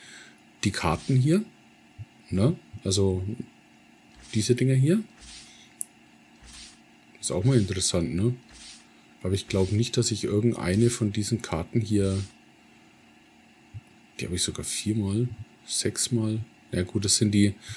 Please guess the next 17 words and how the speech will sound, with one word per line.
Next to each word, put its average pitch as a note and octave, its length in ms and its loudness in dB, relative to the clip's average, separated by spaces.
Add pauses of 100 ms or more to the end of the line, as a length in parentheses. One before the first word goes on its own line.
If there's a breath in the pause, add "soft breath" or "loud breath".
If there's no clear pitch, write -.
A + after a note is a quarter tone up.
(160 loud breath)
das - 120 4
sind B2 120 8
dann G#2+ 140 8
die G2+ 80 4
billigen G#2 460 2
Versionen, F2 520 2
ne? A#2+ 160 2 (1800 loud breath)
Ähm, G2 240 4
aber F#2 380 2
es - 180 6
wäre G#2 280 8
ganz G#2 340 2
einfach A2 580 0 (340)
interessant, A2 1080 2 (1600)
Sortierung B2 800 2
eigentlich B2+ 400 0
nach - 120 4